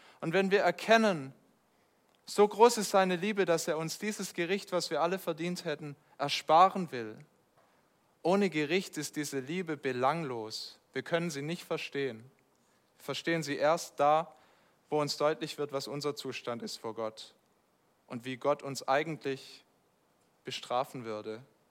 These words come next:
und müsste. Aber wenn du das erkannt hast und wenn du sagst, „Ich will nicht mein eigener Anwalt sein, ich will,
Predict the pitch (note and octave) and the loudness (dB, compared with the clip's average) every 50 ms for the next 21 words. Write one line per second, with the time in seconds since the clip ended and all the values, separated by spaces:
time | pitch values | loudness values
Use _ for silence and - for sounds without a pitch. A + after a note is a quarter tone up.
0 | _ _ - B2 A#2 A2+ A#2+ A#2+ - - - A2 G#2+ A#2 C3 _ _ _ _ _ | _ _ -8 -6 -6 -6 -6 -8 -8 -10 -12 -12 -16 -16 -18 _ _ _ _ _
1 | _ _ _ _ _ _ _ _ _ _ _ _ _ _ _ _ _ _ _ _ | _ _ _ _ _ _ _ _ _ _ _ _ _ _ _ _ _ _ _ _
2 | _ _ _ _ _ _ _ _ _ _ _ _ _ _ _ _ _ _ _ _ | _ _ _ _ _ _ _ _ _ _ _ _ _ _ _ _ _ _ _ _
3 | _ _ _ _ _ _ _ _ _ _ _ _ - - - _ _ _ _ _ | _ _ _ _ _ _ _ _ _ _ _ _ -20 -20 -20 _ _ _ _ _
4 | _ _ _ _ _ _ _ _ _ _ _ _ _ _ _ _ _ _ _ _ | _ _ _ _ _ _ _ _ _ _ _ _ _ _ _ _ _ _ _ _
5 | _ - C3 C3 C#3+ C#3 D3+ E3+ F3+ F3+ F3+ D3+ - D3+ D#3+ - - D3+ C#3+ - | _ -10 -6 -6 -4 -2 -2 -2 -2 -2 -4 -4 -2 -2 -2 -2 -4 -8 -8 -8
6 | - D3 C#3 C#3+ C#3 - B2 A2 A2 - - - - - - - _ _ _ _ | -8 -8 -8 -8 -10 -12 -12 -12 -12 -14 -18 -18 -18 -20 -20 -20 _ _ _ _
7 | _ _ _ _ _ _ _ _ _ _ _ _ _ _ _ _ _ _ _ _ | _ _ _ _ _ _ _ _ _ _ _ _ _ _ _ _ _ _ _ _
8 | _ _ _ _ _ _ _ _ - B2+ C3 D#3+ F3+ F3+ F#3+ - F3+ F3 E3+ - | _ _ _ _ _ _ _ _ -6 0 2 2 2 2 0 2 4 2 2 2
9 | - F3+ F#3+ F3 - E3+ E3+ E3+ D#3+ D3+ - - D3+ C#3 C3 A#2+ A#2+ B2 - - | 0 -4 -4 -4 -2 0 0 0 0 -2 -4 -4 -4 -2 -2 -2 -4 -6 -6 -8
10 | B2+ F#2 A2 B2 A#2 A#2 A2 G#2+ A2 - - - A2 A2 A#2 - D#3+ E3 - - | -8 -8 -8 -8 -8 -6 -8 -8 -8 -10 -10 -10 -8 -8 -6 -6 -6 -6 -6 -6
11 | - C#3+ D3 D#3 D#3+ D#3+ E3 E3 | -4 0 2 2 2 2 0 -2